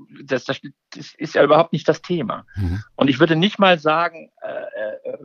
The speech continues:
Speaker 1: dass man jetzt aus solchen Dingen schon ungeeignet sein für politische Ämter ableiten kann. Aber es bleibt halt so ein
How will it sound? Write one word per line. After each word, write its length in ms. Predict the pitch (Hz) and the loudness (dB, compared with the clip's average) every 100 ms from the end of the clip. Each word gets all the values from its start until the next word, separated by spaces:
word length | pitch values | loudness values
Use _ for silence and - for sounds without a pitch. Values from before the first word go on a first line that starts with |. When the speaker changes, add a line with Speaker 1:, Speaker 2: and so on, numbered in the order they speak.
| - | -10
Speaker 1:
dass 200 | - - | -8 -6
man 140 | 120 117 | -8 -8
jetzt 240 | 135 - | -10 -6
aus 200 | - - | -6 -2
solchen 340 | 131 151 151 | -2 -2 -4
Dingen 300 | 135 151 175 | -6 -4 -4
schon 320 | 147 - 127 113 _ _ _ _ | -6 -2 -4 -4 _ _ _ _
ungeeignet 920 | - 175 220 147 - 113 135 - 120 | -6 -4 -2 -2 -2 0 -4 -4 -10
sein 440 | - 107 101 104 95 | -4 -2 -2 -6 -10
für 220 | - 107 | -12 -8
politische 580 | - 113 123 - - - | -6 -6 -6 -8 -8 -4
Ämter 480 | 180 247 - - | -4 -4 -4 -4
ableiten 540 | - - - - _ - | -6 -12 -12 -12 _ -20
kann. 380 | - - 139 139 _ - - - | -20 -20 -20 -20 _ -20 -20 -14
Aber 180 | - 160 | -4 -4
es 100 | - | -2
bleibt 520 | 123 110 185 - - | 0 2 2 0 -10
halt 180 | 175 - | -12 -12
so 140 | - | -12
ein 400 | - 139 143 139 | -10 -12 -12 -20